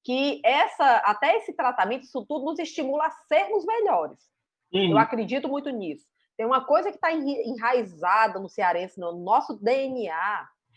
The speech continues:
Speaker 1: que é muito forte, que eu acho que é uma diferença pra esse novo mundo, Samuel, que é a questão da escassez. Nós somos talhados pra lidar com escassez.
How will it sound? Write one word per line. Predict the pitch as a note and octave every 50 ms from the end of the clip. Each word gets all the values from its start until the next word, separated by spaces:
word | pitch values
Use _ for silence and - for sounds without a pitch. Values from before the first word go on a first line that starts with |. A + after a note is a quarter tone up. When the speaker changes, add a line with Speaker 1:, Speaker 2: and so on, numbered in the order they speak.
| _ _ _
Speaker 1:
que | - C4+
é | C4+
muito | A#3+ A3+ B3 C#4+ F4 G4+ G#4 F4
forte, | - - _ - B3 C4 C#4+ C4+ C#4 A#3+ A#3
que | - B3
eu | A#3+ A#3
acho | A#3+ B3 - -
que | -
é | B3
uma | B3+ B3 A#3
diferença | F#3+ E3 F#3+ C#4 F4+ F#4 - - F4 D4 B3 A#3 C#4 D#4+ D#4+ F4+ D#4
pra | D4+ D4+
esse | D4+ D4+ -
novo | C#4 C#4+ C#4+ C4+ C4
mundo, | A3+ G#3 G3+ F#3+ E3+ D#3 D3 C#3 _ _ _ _ _
Samuel, | - D#3 D3+ D3+ D3+ D3+ D3 D3 _ _ _ _ _ _ _
que | F#4
é | F4+
a |
questão | F4+ D#4+ D4+ - D4 C4+
da | C4 C#4+ C#4+
escassez. | C#4+ C#4+ _ _ C4 C4 C4 C4 - _ _ G3+ F#3 F3+ E3 E3 D#3 - - _ _ _ _ _ _ _ _ _ _ _ _
Nós | - A3 B3 C4 C4 C#4 C#4+ C#4+ D4+ D4+ D4 -
somos | _ B3+ B3+ B3 B3 _ _
talhados | - B3+ B3+ A#3+ A3 A3 A3+ A3+ A#3+ A#3+ G#3 G3+ A3 - _
pra | _ G3 G3+ G3
lidar | G3 F#3+ F3 D#3+ E3 E3 E3+ E3
com | - E3
escassez. | C#3+ - _ - C3+ C3 - _ _ D3+ C3+ C3+ - B2+